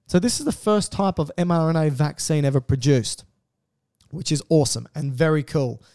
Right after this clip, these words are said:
And you need to understand the, a fundamental point of biochemistry is D N A turns to M R N A, turns to protein. Proteins, uh, play a whole wide range of structural and functional roles within the body.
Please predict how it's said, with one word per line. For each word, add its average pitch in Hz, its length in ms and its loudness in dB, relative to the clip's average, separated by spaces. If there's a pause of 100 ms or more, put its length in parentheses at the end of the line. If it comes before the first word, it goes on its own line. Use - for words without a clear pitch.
(280)
And 143 320 2
you 151 100 0
need 180 180 0
to 208 80 0
understand 160 560 -2
the, 131 140 -6 (760)
a 131 80 -4
fundamental 170 920 0 (1000)
point 151 280 0
of 127 120 -4
biochemistry 135 800 -2 (380)
is 135 220 -2
D 180 240 2
N 185 80 2
A 165 320 0 (100)
turns 151 240 0
to - 160 -6
M 131 120 0
R 123 160 0
N 123 60 -2
A, 123 200 -2 (100)
turns 127 240 -4
to 117 80 -8
protein. 127 640 -2 (640)
Proteins, 170 680 4 (280)
uh, 135 220 0 (100)
play 147 200 4
a 131 80 2
whole 202 320 4
wide 180 240 2
range 151 260 2
of 123 80 -6
structural 143 480 -2
and 127 100 -6
functional 131 380 -2
roles 120 280 2
within 117 180 -2
the 117 80 -4
body. 117 280 -2